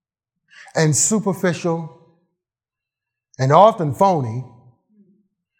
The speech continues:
and will soon pass, even at its best. And besides,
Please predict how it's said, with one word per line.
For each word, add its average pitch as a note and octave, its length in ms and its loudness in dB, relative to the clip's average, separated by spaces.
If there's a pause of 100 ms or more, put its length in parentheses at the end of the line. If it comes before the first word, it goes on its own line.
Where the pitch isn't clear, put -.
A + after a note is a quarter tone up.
(160)
and F#3+ 160 2
will A3+ 120 6
soon D4 360 0
pass, C#4+ 680 0 (1500)
even D4+ 300 4
at C4+ 140 4
its B3+ 160 -2
best. A3+ 640 0 (1400)
And C#4 200 4
besides, C4+ 880 0